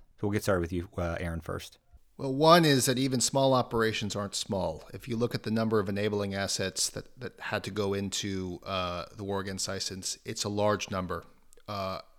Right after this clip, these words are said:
Speaker 2: and that large number is a larger fraction of the overall Air Force than I think at any time in history. Uh, I may be wrong there, but I'm going out on a limb because the Air Force has shrunk. And so it's, if we're going to do light operations, it's really thinking through how to make them lighter,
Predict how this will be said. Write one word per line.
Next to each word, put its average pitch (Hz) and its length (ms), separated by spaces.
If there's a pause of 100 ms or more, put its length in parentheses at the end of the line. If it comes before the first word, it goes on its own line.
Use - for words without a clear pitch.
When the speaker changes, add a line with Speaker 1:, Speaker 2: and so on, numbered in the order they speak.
(160)
Speaker 2:
and 107 160
that 117 180
large 117 360
number 107 400
is 104 160
a - 20
larger 101 400
fraction 101 540
of 90 160
the 101 100
overall 95 460
Air 104 120
Force 123 560
than 107 100
I 90 80
think - 200
at 98 80
any 101 160
time 113 320
in 113 60
history. 151 480
Uh, 92 200
I 110 100
may 101 120
be 98 100
wrong 107 280
there, 123 200
but 104 160
I'm 95 100
going 98 200
out 98 100
on 95 60
a 92 100
limb 117 320 (360)
because 101 200
the 98 120
Air 107 100
Force 101 320
has 87 100
shrunk. - 460 (720)
And 110 180
so 110 520
it's, - 400 (680)
if 117 140
we're 120 60
going 139 240
to 143 80
do 139 100
light 131 220
operations, 120 840
it's 110 160
really 113 200
thinking 113 320
through 117 220
how 107 140
to 107 80
make 104 200
them 101 180
lighter, 95 400